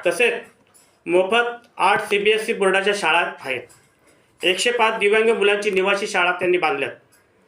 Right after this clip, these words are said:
महिला सक्षमीकरण हे त्यांनी गावोगावी केलेलं आहे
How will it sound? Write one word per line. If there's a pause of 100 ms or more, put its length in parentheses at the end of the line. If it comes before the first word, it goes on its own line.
(160)
महिला
सक्षमीकरण (580)
हे
त्यांनी
गावोगावी
केलेलं
आहे